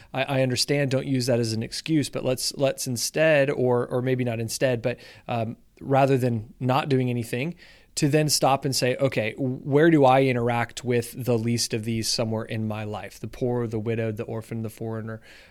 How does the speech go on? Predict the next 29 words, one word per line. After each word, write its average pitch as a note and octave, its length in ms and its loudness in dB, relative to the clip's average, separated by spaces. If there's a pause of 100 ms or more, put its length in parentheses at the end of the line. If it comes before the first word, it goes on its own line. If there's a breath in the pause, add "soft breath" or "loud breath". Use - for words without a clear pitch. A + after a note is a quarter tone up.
(120)
Um, A2+ 300 -8 (280 soft breath)
where C3+ 180 2
do C#3 140 4
I C3 140 4
interact?" B2 340 -2
And A#2+ 80 -2
then A2+ 140 -2
what, A#2+ 340 -4
what A#2+ 180 -6
might A2+ 240 -6
be, A2 220 -4 (380)
I A#2+ 100 -6
be A2+ 140 -4
able A2 140 -6
to A2 120 -8
do A2 540 -4
something A2+ 380 -4
this A2+ 220 -2
week, - 380 -12
um, A#2 300 -10
might B2+ 260 -6
be A#2+ 120 -4
a A2+ 60 -6
good, A#2 300 -6 (260 loud breath)
a - 60 -8
good C3+ 160 0
follow-up. B2+ 260 4
And C3+ 120 2
then, C#3+ 160 2